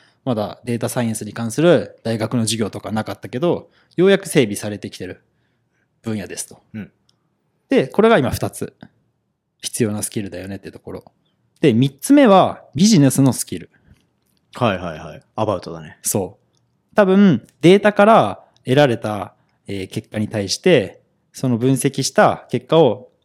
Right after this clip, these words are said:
Speaker 1: こう、ビジネスにどう活かしていくかとか、
Speaker 2: うん。
Speaker 1: データから得られたのを、なんかどういう示唆を出していくかとか。
Speaker 2: うん。
Speaker 1: そういう、ビジネスとデータ分析を掛け合わせたところで、なんかこう、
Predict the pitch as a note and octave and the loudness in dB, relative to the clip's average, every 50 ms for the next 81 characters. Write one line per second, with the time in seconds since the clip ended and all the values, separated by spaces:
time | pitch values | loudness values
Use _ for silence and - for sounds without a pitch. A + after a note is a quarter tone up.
0 | _ - - - A2+ G#2 G#2+ A2+ G#2+ - _ _ _ C#3 F#3+ A3 G#3 - - A#2+ | _ -12 -8 -6 -4 -4 -4 -4 -6 -10 _ _ _ -4 0 0 2 2 0 0
1 | G#2 - E3 F#3+ E3+ B2 A2+ - A#2 G2+ - - - - - - - - - - | 0 2 4 4 4 4 2 0 -2 -2 -2 -6 -8 -12 -12 -12 -14 -14 -14 -14
2 | - - _ _ _ _ _ _ _ - A#2 G#2 - - _ _ _ _ _ _ | -18 -18 _ _ _ _ _ _ _ -6 -4 -4 -6 -8 _ _ _ _ _ _
3 | _ _ _ - D3 D3+ D3+ - D#3 C#3+ - D3+ D3+ D3+ D3+ D3+ D3 D3 C#3 - | _ _ _ 2 4 4 4 4 2 4 4 4 4 6 6 4 4 2 2 0
4 | C3 C3 C#3+ D#3 C#3 G2+ G#2 A2+ A2 G2+ - - C#3+ E3+ F#3 F3+ E3+ - - F#3+ | 0 0 0 0 0 -2 -4 -6 -10 -6 -2 0 2 2 2 2 2 0 0 0
5 | - A#2+ G#2+ F#2+ G2 G2 - - - - _ - - - - - - - - _ | 0 0 -2 -2 -4 -6 -6 -8 -10 -14 _ -18 -18 -18 -18 -18 -20 -20 -20 _
6 | _ _ _ _ _ _ _ _ _ _ _ _ _ - F#2+ F#2 - _ _ _ | _ _ _ _ _ _ _ _ _ _ _ _ _ -12 -10 -10 -12 _ _ _
7 | _ _ _ - - - F#3+ F#3+ G3 G3+ G#3+ G#3+ G3+ E3 G#2+ F2+ - _ _ _ | _ _ _ -4 0 2 4 4 4 4 4 4 4 4 2 0 -4 _ _ _
8 | _ _ _ _ _ _ - - G#2+ D3 A3+ B3 C#4+ A#3 F3 D3 C3+ - - - | _ _ _ _ _ _ -18 -10 -4 -4 -2 0 0 0 0 0 -2 -4 0 2
9 | A#3+ G3 B2+ G2 G#2+ - - C3 C3+ C#3 - C#3+ D3+ D3+ C#3 B2+ A2 G2+ - - | 4 4 4 2 -2 -10 -8 -8 -6 -4 -4 -4 -4 -4 -6 -8 -10 -14 -12 -12
10 | C3+ B2 - E3 E3 E3 E3+ E3+ - - B2+ - B2 A#2 C3+ B2+ B2 C#3 F3+ F#3 | -10 -4 0 2 4 4 4 4 2 0 0 0 0 0 0 2 2 2 2 2
11 | B2+ G2+ F#2 - _ _ _ _ _ _ _ _ - G2 F#2+ F2+ _ - E2+ E2+ | 2 0 -2 -8 _ _ _ _ _ _ _ _ -16 -16 -16 -16 _ -14 -14 -14
12 | - - _ | -14 -16 _